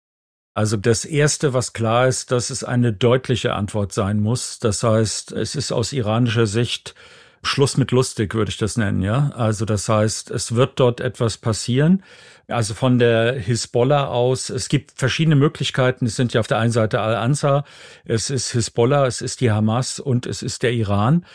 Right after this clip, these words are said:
Es gibt immer eine gute Möglichkeit, wenn man sich abheben will von den israelischen Angriffen, von den vielen, vielen tausend zivilen Toten, die es jetzt gibt.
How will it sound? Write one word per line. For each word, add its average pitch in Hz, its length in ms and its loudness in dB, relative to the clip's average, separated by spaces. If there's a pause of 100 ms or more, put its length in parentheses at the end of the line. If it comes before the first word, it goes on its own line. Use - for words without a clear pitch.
(380)
Es - 180 -4
gibt - 220 -2
immer 180 160 2
eine 151 200 0
gute 156 260 2
Möglichkeit, 123 720 0
wenn 120 180 2
man 127 160 2
sich 120 460 -4
abheben 143 640 0
will 135 300 4
von 120 240 0
den 117 200 -2
israelischen 127 720 0
Angriffen, 123 580 0
von 117 240 0
den 117 480 2 (260)
vielen, 147 440 0
vielen 131 340 0
tausend 117 500 0
zivilen 123 540 2
Toten, 123 460 0
die 101 100 -2
es 92 160 -6
jetzt 101 220 -4
gibt. - 260 -2